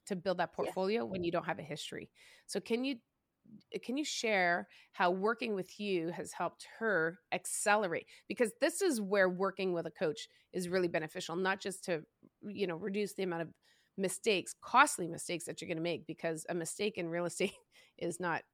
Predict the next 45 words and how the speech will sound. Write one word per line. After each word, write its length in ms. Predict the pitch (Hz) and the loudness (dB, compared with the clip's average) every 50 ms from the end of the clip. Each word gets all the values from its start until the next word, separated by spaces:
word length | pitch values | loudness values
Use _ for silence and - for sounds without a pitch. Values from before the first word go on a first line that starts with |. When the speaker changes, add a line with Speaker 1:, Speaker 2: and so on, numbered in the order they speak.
| _ _ | _ _
Speaker 1:
a 40 | - | -4
hundred 200 | 165 185 170 156 | -2 -2 -2 2
bucks. 480 | 156 175 143 - - - - - - - - - | 4 4 4 4 0 -4 -6 -6 -6 -10 4 6
<laughs> 80 | 381 359 - - - - - 302 - _ - 403 392 277 - _ | 6 6 6 -2 -16 -10 -10 -10 -10 _ -6 -4 -4 -4 -2 _
It's 140 | 208 190 - | -4 0 2
a 100 | 208 190 | 0 0
lot 400 | 175 170 170 170 190 196 - - | 2 0 2 4 4 4 4 2
more 200 | 190 185 165 160 | -2 -4 -4 -4
expensive. 440 | 170 - - 160 160 160 - 147 - - - - - _ - | -6 -6 -6 -6 -4 -4 -4 -6 -8 -12 -20 -20 -20 _ 2
Speaker 2:
Yeah, 140 | - 226 214 | 8 8 10
Speaker 1:
So 160 | 196 180 180 - - - | 10 8 4 0 2 6
Speaker 2:
add 120 | 202 202 | 6 8
a 40 | 214 | 8
Speaker 1:
avoiding 260 | 208 240 254 277 294 | 8 6 6 8 8
Speaker 2:
couple 60 | 285 254 | 6 6
Speaker 1:
those 100 | 214 190 | 6 6
Speaker 2:
zeros. 160 | 190 165 - | 4 6 6
Speaker 1:
costly, 340 | 214 - - - - - - _ _ _ _ _ _ _ - | 4 2 0 -6 -16 -20 -20 _ _ _ _ _ _ _ -8
yeah, 100 | 233 - - | -6 2 6
add, 200 | - 208 214 - | 10 10 10 12
add 160 | - 233 247 | 10 10 10
a 100 | 254 262 | 8 6
couple 200 | 262 285 233 240 | 4 4 4 4
of 60 | 220 220 | 4 6
zeros, 340 | 220 220 202 180 175 180 | 8 8 8 8 6 4
exactly. 440 | 185 190 185 202 190 190 - 180 165 - - - | 2 2 4 4 4 4 2 -2 -4 -6 -8 -10
Speaker 2:
Yeah. 120 | - - | -8 2
Speaker 1:
So 200 | - 247 233 - - | 4 4 4 6 4
avoiding 520 | - 233 220 190 208 233 262 339 359 349 320 | 2 2 2 4 6 8 8 10 8 8 6
those 140 | 220 190 | 4 2
costly 360 | - - 214 165 180 - 196 180 | 2 4 4 4 4 2 -2 -2
mistakes 540 | 165 160 - - - 247 220 180 156 - | -2 -4 -4 0 2 4 4 4 2 -2
can 240 | - - - 190 185 185 - | -4 -2 0 0 0 -2 0
just, 280 | - 233 208 - - - _ - 196 196 185 - 208 196 170 - - 214 | -2 -2 -2 -2 -6 -10 _ -6 -6 -4 -4 -4 -4 -4 -4 -4 -4 -2
<laughs> 520 | 220 196 156 180 196 - - - - - | -2 -2 -2 -2 -6 -6 -8 -12 -4 0
avoiding 440 | - 208 190 214 233 254 277 233 185 | 0 0 2 2 2 2 2 2 0
one 180 | 180 190 214 196 | 0 0 0 0
mistake 320 | 180 - - 185 - - | -2 -2 -4 -4 -4 -4
can 100 | - 160 | -6 -8
pay 160 | - - 175 | -6 -6 -6
for 100 | 160 - | -6 -6
the 60 | 180 | -8
coach 260 | - - 165 143 - 107 | -2 -2 -2 -2 -2 -4
in 120 | 113 156 | -6 -6
it, 80 | - | -8